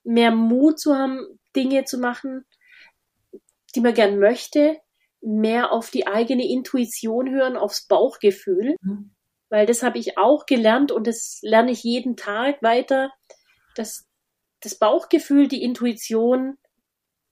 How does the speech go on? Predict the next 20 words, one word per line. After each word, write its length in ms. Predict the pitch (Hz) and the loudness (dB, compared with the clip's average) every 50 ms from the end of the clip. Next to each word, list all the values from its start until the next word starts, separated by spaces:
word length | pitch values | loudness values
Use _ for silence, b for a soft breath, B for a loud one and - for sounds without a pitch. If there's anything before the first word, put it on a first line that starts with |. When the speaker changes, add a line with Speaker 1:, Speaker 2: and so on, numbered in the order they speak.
| _ _ _ _ _ _ _ _ _ _ _ _ - | _ _ _ _ _ _ _ _ _ _ _ _ -4
Speaker 1:
ist 260 | 240 226 - - - | -4 -4 -4 0 2
richtig. 540 | - - - - - 370 - - - - _ _ _ _ _ _ _ _ | 2 2 4 2 0 -2 -2 -4 -12 -20 _ _ _ _ _ _ _ _
Wir 120 | - 208 | -12 -12
trauen 360 | - - - 160 190 247 269 277 | -8 -4 -2 0 2 2 0 0
uns 160 | 277 240 - 254 226 | -2 -4 -4 -4 -4
nur 240 | 226 240 254 240 190 | -2 -2 0 0 0
oft 320 | 220 233 - - - - | -2 -4 -6 -10 -12 -6
gar 180 | - 208 208 208 | -4 -2 -2 -2
nicht, 240 | 214 214 220 208 b b b b b _ | -2 -4 -4 -6 b b b b b _
da 100 | - 202 | -2 -2
drauf 260 | 202 190 190 196 190 - | 0 2 2 2 2 0
zu 220 | - 196 185 165 | -4 -6 -2 2
hören. 440 | 202 214 233 262 285 302 302 285 240 | 2 2 4 4 4 4 4 4 2
Wir 220 | 233 202 - - _ _ - | 0 -2 -4 -8 _ _ -2
glauben 420 | - 208 - - 240 254 294 277 | 0 2 2 4 2 2 2 2
da 140 | 247 233 247 | 2 2 2
erstmal 380 | 226 - 226 226 - 233 220 | 2 0 0 -2 -2 -4 -4
gar 160 | - 208 202 202 | -2 -2 -2 -2
nicht 200 | 208 202 - 196 | -2 -4 -4 -4
dran, 240 | 190 196 196 208 | -4 -4 -4 -4